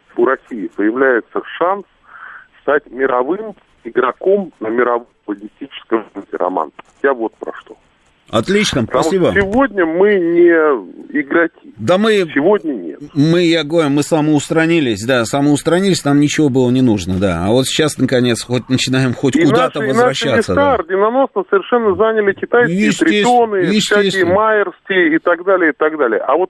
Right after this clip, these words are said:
Speaker 1: вход в мировую логистику, что невозможно, э,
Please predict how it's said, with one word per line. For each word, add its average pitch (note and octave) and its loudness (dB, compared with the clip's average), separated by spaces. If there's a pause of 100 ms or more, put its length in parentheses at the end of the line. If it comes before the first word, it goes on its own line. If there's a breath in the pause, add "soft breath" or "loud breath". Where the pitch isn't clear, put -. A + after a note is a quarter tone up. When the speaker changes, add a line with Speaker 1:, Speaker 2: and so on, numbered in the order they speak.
Speaker 1:
вход - -2
в - -12
мировую F#3+ 0
логистику, G3 0
что F3+ 2
невозможно, F#3+ 0 (140)
э, A2 -4